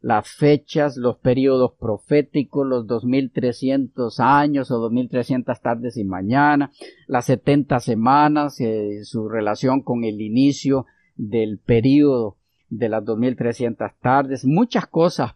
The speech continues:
proféticas, simbólicas, figuradas,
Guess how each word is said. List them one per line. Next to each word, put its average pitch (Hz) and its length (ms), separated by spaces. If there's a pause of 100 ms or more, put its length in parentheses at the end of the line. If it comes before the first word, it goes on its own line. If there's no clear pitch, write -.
proféticas, - 960 (1300)
simbólicas, 135 840
figuradas, 113 760